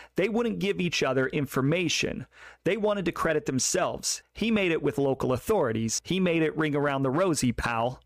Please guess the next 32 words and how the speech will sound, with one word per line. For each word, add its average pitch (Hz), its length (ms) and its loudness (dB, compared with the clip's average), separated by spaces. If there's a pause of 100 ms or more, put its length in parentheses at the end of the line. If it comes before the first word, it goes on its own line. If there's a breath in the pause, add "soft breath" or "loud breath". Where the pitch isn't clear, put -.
(200)
Bruno, 120 460 0 (140)
"Oh 226 180 2
yeah, 139 280 0
the 123 100 -2
guy 156 220 -2
is 180 160 -2
an 175 80 -2
accountant, 170 540 -2
see? 135 400 0 (340 loud breath)
So 180 240 0
now 151 360 2
he 208 260 0
had 135 240 0
to 143 80 2
do 147 120 2
something 170 460 0
worse. 190 560 0 (300 loud breath)
So 226 260 0
what? 196 340 0
He 180 200 -2
started 135 420 0
to 151 80 -2
think, 156 380 -4
'What 214 200 0
can 269 160 -2
I 214 180 0
do 165 440 2
more 143 400 2
than 127 160 2
the 139 160 4
other 135 220 0
guy? 110 400 -4